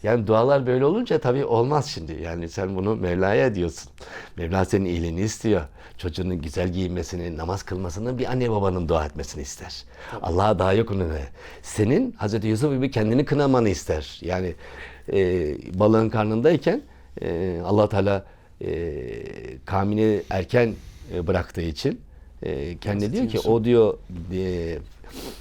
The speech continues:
Speaker 1: "velevla kâne minel müsebbihin," kendini kınamasaydı burada diyor, "biz," diyor, "o balığın karnında bırakırdık," diyor. Buradan şunu anlıyoruz. İnsan bir yerden çıkamıyorsa, bir sıkıntısıyla dua edip çıkamıyorsa demek ki yanlışının kendi yaptığını söylemiyor.
Speaker 2: Hmm.
Speaker 1: Kendini kınamıyor.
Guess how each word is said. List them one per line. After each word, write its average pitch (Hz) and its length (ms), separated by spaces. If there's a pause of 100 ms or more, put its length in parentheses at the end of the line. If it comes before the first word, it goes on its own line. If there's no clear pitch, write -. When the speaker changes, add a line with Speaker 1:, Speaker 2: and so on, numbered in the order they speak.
(420)
Speaker 1:
"velevla 123 480
kâne 127 240
minel 120 220
müsebbihin," 113 600
kendini 127 360
kınamasaydı 135 640
burada 85 280
diyor, 190 240 (420)
"biz," 175 240
diyor, 117 160
"o 143 100
balığın 117 320
karnında 135 600 (280)
bırakırdık," 117 480
diyor. 87 140
Buradan 160 240
şunu 190 200
anlıyoruz. 165 340
İnsan 160 340
bir 165 60
yerden 165 260
çıkamıyorsa, 139 540
bir 90 40
sıkıntısıyla 107 760
dua 104 200
edip 107 180
çıkamıyorsa 156 540
demek 170 200
ki - 80
yanlışının 98 840
kendi 110 340
yaptığını 151 500
söylemiyor. 143 560 (600)
Speaker 2:
Hmm. 120 120
Speaker 1:
Kendini 101 360
kınamıyor. 117 480